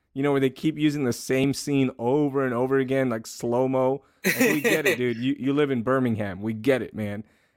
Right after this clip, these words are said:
Speaker 1: But it's really well done. They, you know, it looks like everything is filmed there. Obviously, it's all done in sets, right? Because you can't be filming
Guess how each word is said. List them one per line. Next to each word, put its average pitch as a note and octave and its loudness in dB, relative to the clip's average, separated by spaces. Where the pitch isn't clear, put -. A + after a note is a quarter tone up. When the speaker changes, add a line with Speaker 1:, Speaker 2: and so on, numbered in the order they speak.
Speaker 1:
But C3 -4
it's C#3+ 2
really C#3+ 0
well C#3+ 0
done. A#2+ 0
They, A#2 -4
you A#2 0
know, A2 4
it A#2+ 0
looks E3+ 0
like D#3 -2
everything D3 0
is B2 -4
filmed C#3 2
there. B2 0
Obviously, C#3+ 0
it's B2 -4
all B2+ 2
done B2 0
in G#2+ 0
sets, A2+ -2
right? A#2 2
Because A2+ 0
you A2+ -6
can't A#2+ 0
be A2 -2
filming A#2 0